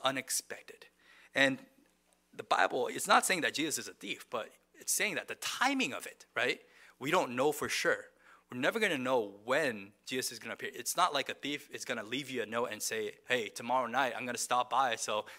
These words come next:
just be ready." No, he's never gonna do that. In the same way, we don't know when Jesus is coming, so it says in verse forty,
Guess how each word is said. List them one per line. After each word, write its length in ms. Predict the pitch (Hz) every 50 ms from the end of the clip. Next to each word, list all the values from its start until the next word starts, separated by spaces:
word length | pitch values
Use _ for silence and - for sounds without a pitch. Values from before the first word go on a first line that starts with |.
| - -
just 180 | 120 113 -
be 120 | 120 113 110
ready." 260 | 123 156 151 127 117
No, 160 | 123 135 127
he's 140 | 120 120 120
never 260 | 123 135 165 - -
gonna 160 | 147 135 110
do 180 | 101 - 151 165
that. 260 | 123 107 104 104 - _ - - - - - - - _ _ _ _ _ _ -
In 60 | 131
the 40 | 123
same 320 | - - - 147 156 151 131
way, 200 | 131 135 127 110
we 160 | 104 120 120
don't 180 | 135 131 123
know 220 | 117 113 120 131 135
when 340 | 131 120 120 117 - - -
Jesus 240 | - 123 123 117 -
is 140 | 110 - -
coming, 380 | - - 131 139 156 180 -
so 180 | - - 117 101
it 100 | 98 -
says 300 | - - 127 120 113 -
in 100 | 110 104
verse 220 | 110 113 107 -
forty, 380 | - - 113 113 101 101 95